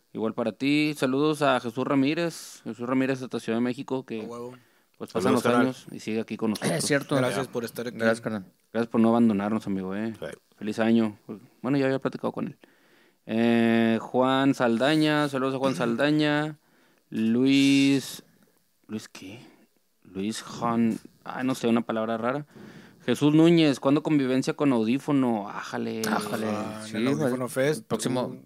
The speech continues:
Speaker 4: ah,
Speaker 2: Ah.
Speaker 4: para Audífono Fest, el Audífono
Speaker 2: A huevo.
Speaker 4: Fest.
Speaker 2: Ah, vamos a estar en un evento, pero ya al, al, luego lo publicaremos. Voy a andar por ahí yo, güey.
Speaker 4: O tal vez al final, al final del podcast, con,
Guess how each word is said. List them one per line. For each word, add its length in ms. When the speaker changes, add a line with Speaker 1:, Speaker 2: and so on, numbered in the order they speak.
Speaker 4:
ah, 240
Speaker 2:
Ah. 80
Speaker 4:
para 120
Audífono 360
Fest, 380
el 60
Audífono 260
Speaker 2:
A 20
huevo. 300
Speaker 4:
Fest. 200
Speaker 2:
Ah, 160
vamos 240
a 40
estar 260
en 80
un 160
evento, 600
pero 120
ya 140
al, 100
al, 260
luego 300
lo 180
publicaremos. 840
Voy 120
a 20
andar 200
por 140
ahí 220
yo, 220
güey. 260
Speaker 4:
O 60
tal 120
vez 220
al 100
final, 380
al 160
final 240
del 100
podcast, 300
con, 160